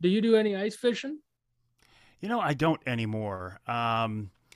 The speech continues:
Speaker 2: I used to, but for some reason, I don't know if it's because I get older and I get to be more of a sissy or what. I just, uh,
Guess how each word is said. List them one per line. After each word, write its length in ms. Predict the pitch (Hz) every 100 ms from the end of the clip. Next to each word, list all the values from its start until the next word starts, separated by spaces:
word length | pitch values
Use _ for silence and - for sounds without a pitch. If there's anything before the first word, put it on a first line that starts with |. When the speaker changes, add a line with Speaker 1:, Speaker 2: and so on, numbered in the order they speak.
| _ _ _ _ -
Speaker 2:
I 80 |
used 480 | 131 123 170 196 -
to, 540 | 170 170 170 165 165 165 143
but 200 | 135 -
for 120 | 127
some 320 | - 160 180
reason, 480 | 165 151 147 147 147
I 160 | 120
don't 100 | 113
know 140 | 107 101
if 140 | 98
it's 180 | 113 -
because 320 | - 117 123
I 100 | 117
get 140 | 117 117
older 460 | 127 131 135 135
and 100 | 131
I 80 | 113
get 160 | 113 113
to 60 |
be 120 | 117 113
more 180 | 123
of 60 | 120
a 40 |
sissy 420 | 110 - 123 - 120
or 140 | 107
what. 240 | 110 107
I 120 | 92 92
just, 380 | 113 120 -
uh, 320 | 127 120 113